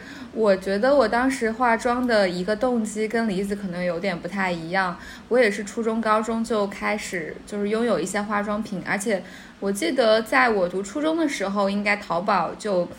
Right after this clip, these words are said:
在中国就刚刚兴起吧，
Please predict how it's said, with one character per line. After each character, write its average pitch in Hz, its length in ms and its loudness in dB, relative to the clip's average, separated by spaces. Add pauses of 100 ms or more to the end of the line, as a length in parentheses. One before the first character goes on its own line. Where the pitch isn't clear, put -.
(120)
在 214 140 2
中 233 200 0
国 175 320 4 (320)
就 226 120 -6
刚 247 160 6
刚 269 140 4
兴 277 200 4
起 208 240 -2
吧， 170 300 -2